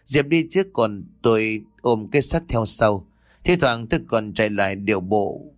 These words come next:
của Diệp có phần giống với vợ tôi. Đến mức mà tôi phải buột miệng hỏi: "Là em sao?"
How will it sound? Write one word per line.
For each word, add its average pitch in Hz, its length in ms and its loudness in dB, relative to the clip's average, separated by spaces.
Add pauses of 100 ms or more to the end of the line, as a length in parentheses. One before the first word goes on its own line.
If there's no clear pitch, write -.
của 113 160 4
Diệp 98 260 0 (180)
có 165 200 2
phần 98 240 -2
giống 127 360 -2
với 180 80 4
vợ 113 320 0
tôi. 127 280 0 (500)
Đến 156 180 2
mức 190 160 0
mà 120 200 -2
tôi 113 200 -4
phải 110 200 -2
buột 101 220 -2
miệng 98 280 -4
hỏi: 85 360 0 (520)
"Là 113 120 2
em 123 320 -4
sao?" 120 400 -4